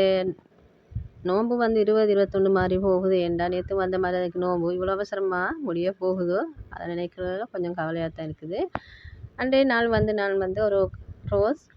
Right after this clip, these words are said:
நட்ஸ் புடிங் செஞ்சிருந்தேன். உண்மையா நல்லா டேஸ்டா இருந்துச்சு. அதை தான் உங்களோட ஷேர் பண்ணிக்கிறேன். அதோட இன்னொரு பன் ரெசிபியும் ஷேர் பண்ணிக்கிறேன். வீடியோ லாஸ்ட் வரை ஸ்கிப் பண்ணாம பாருங்க. இந்த புடிங் செய்யறதுக்கு வந்து உங்கள்ட்ட ஃப்ரெஷ் மில்க் இந்த இடத்துக்கு கொள்ளையில நான் வந்து மில்க் பவுடர் கரைச்சி தான் செய்ய போறேன்.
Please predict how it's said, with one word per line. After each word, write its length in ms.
நட்ஸ் 300
புடிங் 280
செஞ்சிருந்தேன். 600
உண்மையா 240
நல்லா 200
டேஸ்டா 380
இருந்துச்சு. 280
அதை 100
தான் 140
உங்களோட 180
ஷேர் 240
பண்ணிக்கிறேன். 320
அதோட 180
இன்னொரு 280
பன் 260
ரெசிபியும் 480
ஷேர் 200
பண்ணிக்கிறேன். 420
வீடியோ 220
லாஸ்ட் 280
வரை 160
ஸ்கிப் 320
பண்ணாம 280
பாருங்க. 280
இந்த 160
புடிங் 260
செய்யறதுக்கு 460
வந்து 320
உங்கள்ட்ட 340
ஃப்ரெஷ் 260
மில்க் 240
இந்த 160
இடத்துக்கு 280
கொள்ளையில 360
நான் 240
வந்து 200
மில்க் 240
பவுடர் 260
கரைச்சி 280
தான் 200
செய்ய 260
போறேன். 400